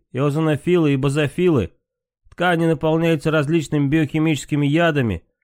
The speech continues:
но только локально, и площадь этой реакции превышает площадь захваченной территории в несколько сотен раз. То есть, если поле драки один квадратный миллиметр,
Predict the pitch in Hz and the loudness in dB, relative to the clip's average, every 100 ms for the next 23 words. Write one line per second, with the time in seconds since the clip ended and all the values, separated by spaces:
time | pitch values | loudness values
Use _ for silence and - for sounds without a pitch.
0 | _ _ _ 120 131 - 139 127 135 131 | _ _ _ -6 -4 -2 -2 -2 -2 -2
1 | - 160 131 92 - - 117 156 180 - | 0 0 0 -2 -8 -12 -8 -2 -2 -2
2 | - 160 156 151 175 156 - 135 143 147 | -4 -4 -2 0 0 -2 -4 -4 -2 -2
3 | 151 175 165 139 139 165 143 131 131 135 | -2 -2 -2 -2 -4 -2 -2 -4 -4 -4
4 | 160 160 - 143 123 147 143 175 175 147 | -2 -4 -2 -6 -2 -2 -2 -2 0 0
5 | 104 120 170 160 147 - 143 170 151 147 | 0 -2 -2 -4 -6 -6 -4 -2 -4 -4
6 | 151 170 113 - _ _ _ _ 127 120 | -2 0 -2 -6 _ _ _ _ -8 -8
7 | - 147 139 143 156 147 127 151 147 - | -4 -4 -2 -4 -2 -2 0 0 0 0
8 | 131 147 139 135 139 147 139 143 139 143 | -2 0 -2 -2 -2 -2 -2 -4 -2 0
9 | 165 185 - 87 | 0 0 -2 -8